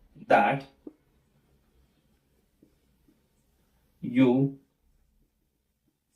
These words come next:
insist so much, I will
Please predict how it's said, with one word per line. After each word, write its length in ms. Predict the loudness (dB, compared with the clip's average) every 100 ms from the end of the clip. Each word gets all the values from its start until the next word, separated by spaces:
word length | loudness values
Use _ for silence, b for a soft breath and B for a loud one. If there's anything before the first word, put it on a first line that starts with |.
| _ _ -4
insist 680 | -2 0 2 2 2 -4 -12 -20 _ _ -20 _ _ _
so 240 | -4 2 2
much, 280 | 2 -4 -18 -20 -20 -20 -20 -20 -20 -20 -20 -20 -20 -20 -20 -20 -20 -20 -20 -20 -20 -20 -20 -20 _ _ _ _ _ _ -20 _ _ -20 -20 _ _ _ _ _ _ _ _ _ _ _ _ _ -20 -20 _ _
I 200 | -4 -2
will 260 | 2 2